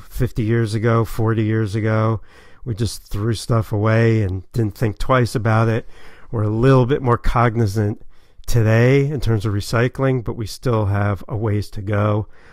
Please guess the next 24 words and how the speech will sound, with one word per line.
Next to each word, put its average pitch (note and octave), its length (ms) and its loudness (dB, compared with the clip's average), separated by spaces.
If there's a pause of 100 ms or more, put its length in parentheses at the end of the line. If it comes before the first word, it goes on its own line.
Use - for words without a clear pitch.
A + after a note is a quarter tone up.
(140)
But B2 140 -6
just D#3+ 200 -6
to E3+ 60 0
give C3+ 220 0
you B2 120 4
an A2+ 80 2
idea, G#2+ 720 2 (100)
this C#3 320 -4
is D3 360 -2 (320)
one C3+ 220 0
of A#2+ 120 2
the A#2 120 0
largest B2 640 2
structures A#2+ 600 -4
in B2 80 2
the A#2+ 100 2
New A2+ 200 0
World. G2 440 -2
It's G#2+ 200 -8
the A2 100 -8
Pyramid C3+ 560 -2
of C3 100 -4
the A2+ 100 -2
Sun. F#2+ 480 -6